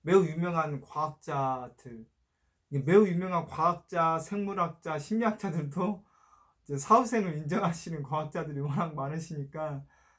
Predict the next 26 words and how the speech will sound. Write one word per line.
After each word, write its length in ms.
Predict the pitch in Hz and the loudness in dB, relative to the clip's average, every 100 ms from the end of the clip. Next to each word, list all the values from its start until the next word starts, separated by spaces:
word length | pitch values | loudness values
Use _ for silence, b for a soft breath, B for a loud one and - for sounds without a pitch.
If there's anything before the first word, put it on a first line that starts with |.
| b b b b b _ | b b b b b _
인정 260 | 175 180 214 | 0 4 8
안 200 | 160 175 | 8 6
하는 160 | 196 | 2
게 100 | 180 143 | 0 -4
주류다 380 | 185 190 190 | -6 -4 -2
이렇게 220 | 165 156 147 | -2 -4 -6
얘기하는 340 | 147 156 147 | -6 -6 -6
건 80 | 139 | -8
좀 140 | 135 120 | -10 -8
저-, 280 | 139 139 | -10 -10
저기 320 | - 123 120 113 _ | -14 -16 -16 -20 _
제가 240 | - 131 | -12 -10
뭐 200 | 127 123 | -10 -14
이건 280 | 120 113 117 | -16 -16 -18
제가 240 | - 135 131 | -8 -6 -6
이렇게 180 | 139 | -8
판단할 340 | - 160 175 170 | -8 -4 -2 -2
수 120 | 165 | -4
없는 220 | 131 135 | -6 -6
것 140 | 127 120 | -6 -12
같고, 420 | 117 147 135 139 | -12 -6 -6 -6
그러니까 360 | 139 139 135 B B - | -6 -4 -6 B B -8
인정을 400 | 156 190 190 185 | -2 0 2 0
하지 280 | 175 202 208 | 0 0 2
않는 420 | 156 156 160 156 | 2 0 -6 -8
과학자, 840 | - 135 139 139 _ 156 185 240 | -6 -4 -4 -6 _ 0 0 0